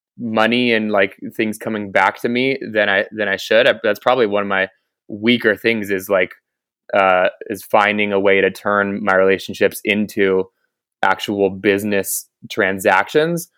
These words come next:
because I'm so far on the end of just, like, I just wanna kick it with this person. Like, I just wanna hang and, like, you know, have a good time and just, like,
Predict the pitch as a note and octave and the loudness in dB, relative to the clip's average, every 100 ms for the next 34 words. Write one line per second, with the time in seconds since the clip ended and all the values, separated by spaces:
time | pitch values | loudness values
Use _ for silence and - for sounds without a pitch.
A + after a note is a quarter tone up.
0 | _ _ - A#2+ A2+ B2 C#3 B2+ A2+ - | _ _ 0 0 2 4 4 2 -2 -2
1 | - A#2+ C3+ - G#2+ G#2 G#2+ G#2+ G#2+ G#2+ | 4 4 4 4 4 4 4 2 2 2
2 | G2+ G#2 - A2 F#2 - _ _ _ _ | 2 0 0 2 2 -2 _ _ _ _
3 | G#2 A#2+ A#2 - - B2+ A2 - F#2 - | -4 0 0 -2 -2 0 0 -4 -8 -6
4 | F2+ F#2 F#2 F#2+ G2 G#2+ F#2+ - G#2 G2+ | -6 -6 -4 -2 -2 -4 -4 -2 0 0
5 | F#2+ F#2 F2 - _ _ _ - G2 G#2+ | -2 -6 -8 -10 _ _ _ -8 -4 0
6 | G#2 G2+ G#2 G#2 G#2 G2+ G#2 F#2+ F#2+ F#2 | 0 2 0 -2 0 2 2 0 -4 -4
7 | - F#2 F2+ | 0 -2 -2